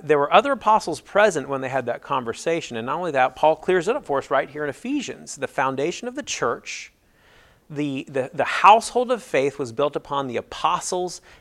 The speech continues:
and prophets. And, and I get into a little bit of trouble every time we come across this verse,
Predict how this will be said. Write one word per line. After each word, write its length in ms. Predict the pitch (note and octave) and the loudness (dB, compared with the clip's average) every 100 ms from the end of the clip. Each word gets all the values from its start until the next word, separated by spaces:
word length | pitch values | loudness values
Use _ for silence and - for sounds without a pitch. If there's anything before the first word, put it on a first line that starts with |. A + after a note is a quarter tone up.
| _ | _
and 220 | C#3+ C#3 | -8 -8
prophets. 680 | - - D#3+ E3 - - - | -6 2 6 6 4 -12 -10
And, 120 | D3 | -10
and 180 | C3 D3 | -8 -4
I 80 | C#3 | 0
get 160 | G#3+ | 0
into 180 | D#4 D#4 | 0 -4
a 40 | C#4 | -2
little 160 | B3+ | -2
bit 100 | G3 | -2
of 80 | D#3 | -2
trouble 260 | F#3 D#3 C#3 | 0 2 2
every 220 | D#3+ A3 | 0 -2
time 240 | G3 G3 | -2 -2
we 80 | E3 | -2
come 180 | - D#3 | -2 -4
across 340 | B2+ C#3+ C3 | 0 0 0
this 160 | A#2+ - | -6 -8
verse, 580 | B2+ D#3 G2+ - - | -2 0 -2 -6 -14